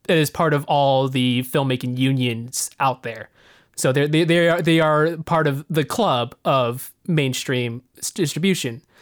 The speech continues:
Uh, same thing with Warner Brothers with, like, you know, the Harry Potter movies. Like, all those are done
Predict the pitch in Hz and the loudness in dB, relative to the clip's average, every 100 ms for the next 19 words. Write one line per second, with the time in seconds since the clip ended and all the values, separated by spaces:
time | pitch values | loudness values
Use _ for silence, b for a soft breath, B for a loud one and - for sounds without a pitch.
0 | B B B 151 135 127 160 147 139 143 | B B B 0 2 2 2 2 2 2
1 | 156 139 127 127 123 127 123 120 131 120 | 2 2 0 0 -2 -2 -2 -2 -2 0
2 | 123 131 123 139 135 123 120 113 123 131 | 0 0 0 0 0 0 -2 -2 -2 -2
3 | 131 147 139 139 135 135 131 135 - 170 | 0 2 2 2 2 2 0 -4 -4 -2
4 | 123 120 120 151 139 127 151 | 0 0 -2 -2 0 -2 -4